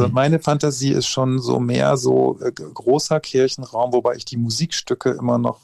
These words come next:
wechsle. Also ich hab dann manchmal so ein Stück, wo ich sag, „Ah, dabei könntest du jetzt eigentlich auch sterben.“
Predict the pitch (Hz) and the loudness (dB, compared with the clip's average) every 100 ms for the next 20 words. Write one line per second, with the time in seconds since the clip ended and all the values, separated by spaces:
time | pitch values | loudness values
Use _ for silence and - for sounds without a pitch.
0 | - 113 - - 113 156 - _ - 113 | -6 -4 -4 0 2 0 -4 _ -2 2
1 | 110 113 117 - 120 120 113 120 135 135 | 4 2 0 -4 -2 0 2 2 2 0
2 | 127 120 - - 123 120 120 110 123 113 | 0 -2 -4 -4 -6 -4 -6 -2 -2 0
3 | 117 117 139 - 143 143 117 113 113 113 | 0 0 -2 0 -2 0 0 0 0 0
4 | 123 127 117 - 117 - - 110 101 113 | 0 0 -2 -4 -6 -8 -4 -2 -2 2
5 | 165 | 2